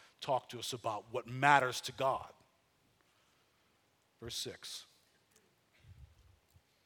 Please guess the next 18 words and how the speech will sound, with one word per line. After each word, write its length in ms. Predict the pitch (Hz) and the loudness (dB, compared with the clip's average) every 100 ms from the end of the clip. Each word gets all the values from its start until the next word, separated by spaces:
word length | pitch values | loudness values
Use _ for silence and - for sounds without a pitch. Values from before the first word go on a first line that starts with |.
| _ - - - - - | _ -20 -20 -20 -20 -8
"A 80 | 139 | -2
son 540 | - 220 214 165 160 - | 4 6 8 6 4 -6
honors 480 | 143 196 202 160 - | 0 2 2 0 -4
his 160 | 123 | -6
father, 480 | - 143 151 123 90 - _ _ - | -8 -8 -8 -8 -12 -16 _ _ -16
and 80 | 110 | -8
a 40 | |
servant 580 | - - 170 139 110 107 _ - | -4 0 0 0 -6 -8 _ -14
his 180 | 123 113 | -12 -8
master. 440 | 117 110 - 82 - _ _ _ _ _ - - - | -10 -10 -12 -16 -20 _ _ _ _ _ -20 -20 -12
If 160 | 135 - | -10 -4
then 140 | 139 | -2
I 180 | 135 175 | 4 4
am 120 | 214 | 4
a 40 | 139 | -2
father, 540 | - 170 190 117 127 143 - _ _ _ _ _ _ _ _ _ _ _ _ _ _ _ _ | 4 6 6 2 -6 -10 -20 _ _ _ _ _ _ _ _ _ _ _ _ _ _ _ _
where 140 | - - | -18 -14
is 120 | 185 | -12